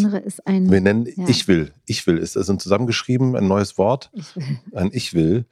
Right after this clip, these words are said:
Speaker 2: Und das ist dann eher so ein, äh, ich will Eis. Ich will,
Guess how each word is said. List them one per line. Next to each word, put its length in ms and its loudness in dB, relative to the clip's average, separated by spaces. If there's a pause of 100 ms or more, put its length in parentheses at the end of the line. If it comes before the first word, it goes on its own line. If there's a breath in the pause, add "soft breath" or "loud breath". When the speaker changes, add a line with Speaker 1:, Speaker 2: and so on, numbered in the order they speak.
(340 loud breath)
Speaker 2:
Und 200 -2
das 120 -2
ist 140 -4
dann 140 0
eher 180 2
so 80 2
ein, 220 0
äh, 180 0
ich 160 -4
will 80 4
Eis. 540 -2
Ich 180 -8
will, 320 2